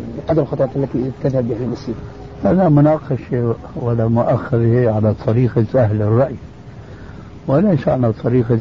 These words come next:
Speaker 2: أهل الحديث، لأن الفضائل، تقدير الفضائل لا مجال للرأي فيها أبدا.
Speaker 1: نعم.
Speaker 2: وإنما المهم أن يثبت النص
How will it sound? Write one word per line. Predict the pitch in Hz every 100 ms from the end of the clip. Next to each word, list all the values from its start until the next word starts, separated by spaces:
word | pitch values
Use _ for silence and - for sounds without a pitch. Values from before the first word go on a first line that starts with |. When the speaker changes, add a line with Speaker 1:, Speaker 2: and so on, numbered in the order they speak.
| 135
Speaker 2:
أهل | 113 110
الحديث، | 95 107 110 131 - - - - - - - - - - - -
لأن | 135 165 143
الفضائل، | 135 117 - 120 160 156 123 117 117 - - - - - - - - - - -
تقدير | 127 - 131 156 156
الفضائل | 127 113 123 123 170 139 131 131 - -
لا | 180
مجال | 190 151 151 147 127
للرأي | 113 110 110 110 110 135 - 107
فيها | - 120 104 104 -
أبدا. | 123 98 90 - - 147
Speaker 1:
نعم. | 143 139 - - -
Speaker 2:
وإنما | 170 175 165 165 156 156 - 156 135
المهم | 127 123 117 123 151 170 156 143
أن | 127
يثبت | 135 180 - 117 -
النص | 117 117 139